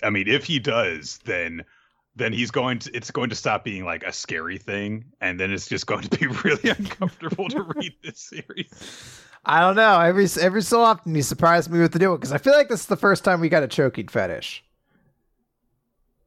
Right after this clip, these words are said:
Speaker 2: Like, beyond, I guess maybe people have been choked before, but this is the first time someone's been explicitly choked and says, like, "Ooh,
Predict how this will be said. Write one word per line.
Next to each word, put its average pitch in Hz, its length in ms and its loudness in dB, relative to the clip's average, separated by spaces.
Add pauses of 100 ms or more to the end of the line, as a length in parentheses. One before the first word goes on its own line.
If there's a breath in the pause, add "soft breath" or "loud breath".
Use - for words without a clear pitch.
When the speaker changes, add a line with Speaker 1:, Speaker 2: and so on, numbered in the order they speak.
(340)
Speaker 2:
Like, 185 200 2
beyond, 208 560 4
I 175 80 0
guess 226 360 2
maybe 180 280 2
people 170 240 -2
have 120 40 -10
been 139 140 -4
choked - 380 0
before, 131 340 -4
but 147 140 -6
this 185 140 0
is - 60 -10
the 190 120 2
first 170 240 2
time 175 160 0
someone's 170 320 0
been - 120 0
explicitly 151 600 -2
choked 143 340 -2
and 131 100 -8
says, 139 280 -8
like, 147 200 -10
"Ooh, 302 240 2